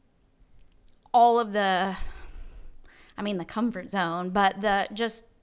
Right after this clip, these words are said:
the lack of growth that I think I would have been content with, um, but not really content with. Ultimately, it wouldn't have been something that caused me to feel fulfilled.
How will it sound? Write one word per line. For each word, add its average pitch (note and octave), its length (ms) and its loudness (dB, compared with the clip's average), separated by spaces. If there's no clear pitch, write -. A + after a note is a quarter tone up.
the G3+ 140 -2
lack G3+ 340 6
of F#3 160 -6
growth F#3+ 400 -4
that G3 120 -6
I F#3+ 80 -2
think F#3+ 260 -8
I G3 100 2
would G3 180 -4
have F#3+ 160 -10
been G3 200 -6
content E3+ 460 -10
with, A#3+ 360 -8
um, G#3+ 540 2
but A#3 220 4
not A#3 280 2
really A#3+ 360 0
content C#4 520 -2
with. C#4 520 -2
Ultimately, A#3 580 -2
it G#3+ 120 -4
wouldn't A3 380 -2
have G3 360 -6
been G3+ 420 0
something G3+ 500 -4
that F#3 320 -4
caused G3 300 0
me G3+ 100 -8
to F#3 100 -8
feel G#3 500 -6
fulfilled. G3+ 760 -6